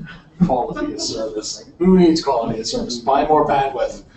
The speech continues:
<laughs> But yeah, so being able to actually deliver things like presentations. So if you guys ever ask me to maybe do a virtual demo, probably the easiest way, depending on what you've got for connectivity,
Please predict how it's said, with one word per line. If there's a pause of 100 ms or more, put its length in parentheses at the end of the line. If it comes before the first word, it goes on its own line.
(320)
<laughs> (400)
But
yeah, (220)
so
being
able
to
actually
deliver
things
like
presentations. (320)
So
if
you
guys
ever
ask
me
to
maybe
do
a
virtual
demo, (1160)
probably
the
easiest
way,
depending
on
what
you've
got
for
connectivity,